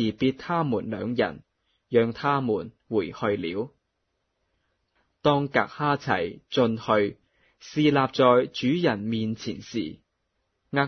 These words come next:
里叟問他說：「革哈齊，你從哪裏來？」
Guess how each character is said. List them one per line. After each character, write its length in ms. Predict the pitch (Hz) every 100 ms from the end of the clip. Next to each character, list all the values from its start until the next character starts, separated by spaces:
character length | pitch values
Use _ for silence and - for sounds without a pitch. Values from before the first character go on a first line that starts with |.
| 139
里 180 | 107
叟 420 | 110 113 95 107 120
問 300 | 123 110 107
他 200 | 127 127
說： 340 | - 104 80 _ _ _ _ _ _ _
「革 200 | - 123
哈 260 | - 151 143
齊， 400 | - 95 80 - _ _ _ _
你 220 | 127 156
從 400 | 156 113 98 -
哪 300 | 117 117 151
裏 240 | 156 123
來？」 380 | 143 110 78 78